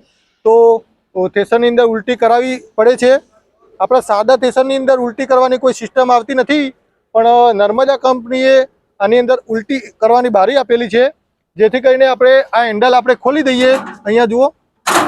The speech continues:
આ હેન્ડલ આપણે ઊંચું કર્યું એટલે ઉલટી કરવાની બારી ખુલી જાય અને એને આપણે અંદર ચાઇનાની અંદર જવા દેવું હોય તો અહીંયા જુઓ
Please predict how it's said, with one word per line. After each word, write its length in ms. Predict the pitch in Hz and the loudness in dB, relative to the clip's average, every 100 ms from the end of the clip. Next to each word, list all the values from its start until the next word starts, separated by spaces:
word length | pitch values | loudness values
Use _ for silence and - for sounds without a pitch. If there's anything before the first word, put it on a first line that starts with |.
| - | -2
આ 80 | 214 | -2
હેન્ડલ 240 | 214 233 | 0 2
આપણે 160 | 240 240 | 2 0
ઊંચું 260 | 240 214 254 | -2 -6 -2
કર્યું 320 | 240 302 349 _ _ 202 | -2 -2 -6 _ _ -10
એટલે 420 | 202 226 233 220 - _ _ | 0 2 2 0 -6 _ _
ઉલટી 260 | 202 208 240 | -8 -6 -2
કરવાની 320 | 226 226 233 | 0 0 0
બારી 220 | 208 202 | 0 -2
ખુલી 280 | 220 233 254 | -2 -2 -2
જાય 200 | 262 285 302 _ _ - | 0 -2 -6 _ _ -6
અને 200 | 214 220 | -4 -4
એને 220 | 190 202 262 | -2 0 0
આપણે 480 | 247 247 262 269 254 - _ _ _ - | 0 0 2 0 -4 -12 _ _ _ -10
અંદર 280 | 208 220 254 | -6 -2 -2
ચાઇનાની 440 | 220 226 240 254 | -2 -4 -2 -2
અંદર 160 | 262 262 | 0 0
જવા 200 | 247 269 | 2 2
દેવું 220 | 269 254 | 2 0
હોય 200 | 247 254 247 - - - - - - | 0 -2 -6 -14 -8 -6 -4 -6 -2
તો 60 | |
અહીંયા 240 | 226 240 240 | 0 0 0
જુઓ 300 | 254 294 | 0 -2